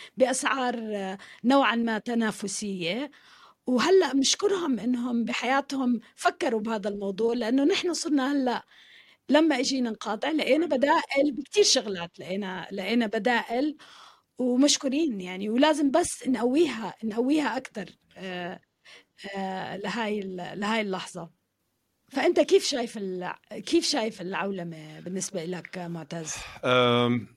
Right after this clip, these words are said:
Speaker 2: أنا مع إنه دراستي مالية <laughs> ومحاسبة، آه، أنا بكل صراحة، آه، أقرب لأني ضد العولمة. آه، أظن فكرة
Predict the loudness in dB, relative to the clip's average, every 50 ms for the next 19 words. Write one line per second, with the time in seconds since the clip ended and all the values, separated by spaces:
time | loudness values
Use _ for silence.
0 | _ -2 0 2 2 4 2 2 2 2 2 2 2 2 0 -2 -6 -4 0 2
1 | 2 2 0 -2 -4 -2 -2 0 0 0 2 2 0 0 0 0 2 2 2 2
2 | 0 0 -2 -4 -6 -6 -4 -4 -4 -2 -2 -2 0 0 2 2 2 2 2 2
3 | 2 2 2 2 2 2 2 0 -2 -2 -4 -6 -4 -2 0 0 0 0 0 -2
4 | -4 -6 -8 -8 -8 -6 -2 0 2 2 2 2 2 0 2 2 0 0 0 0
5 | 0 2 0 -2 -2 _ _ _ _ _ _ _ _ _ _ _ _ _ _ _
6 | _ _ 0 0 2 2 0 0 0 0 -2 0 0 0 0 0 -2 -2 -4 -12
7 | -18 -14 _ -6 -4 -2 -2 -2 -2 -2 -4 -4 -6 -6 -10 -10 -14 -20 -20 -20
8 | -20 -20 -20 -20 -12 -6 -2 0 2 2 0 0 0 0 2 2 2 2 2 0
9 | -2 -6 -10 -10 -6 -4 -4 -4 -4